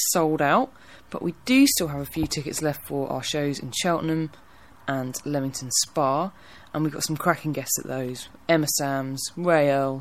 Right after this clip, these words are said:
Susan Cowman, they're all in Cheltenham. Jo Enright, Sally Lindsay will be at Leamington Spa, and of course our Sarah. We're back in London on October the fifth with Scarlett Moffat and Rebecca Front, which is gonna be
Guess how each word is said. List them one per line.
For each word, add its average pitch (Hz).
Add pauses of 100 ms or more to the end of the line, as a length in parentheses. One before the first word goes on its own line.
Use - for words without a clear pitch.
(140)
Susan 151
Cowman, 143
they're 151
all 139
in 131
Cheltenham. 139 (460)
Jo 190
Enright, 143 (520)
Sally 143
Lindsay 131
will 131
be 123
at -
Leamington 127
Spa, 120 (100)
and 156
of 120
course 117
our 117 (280)
Sarah. 127 (180)
We're 160
back 151
in 151
London 254
on 175
October 180
the 165
fifth 262 (180)
with 175
Scarlett 262
Moffat 170
and 156
Rebecca 151
Front, 135
which 143
is 143
gonna 156
be 143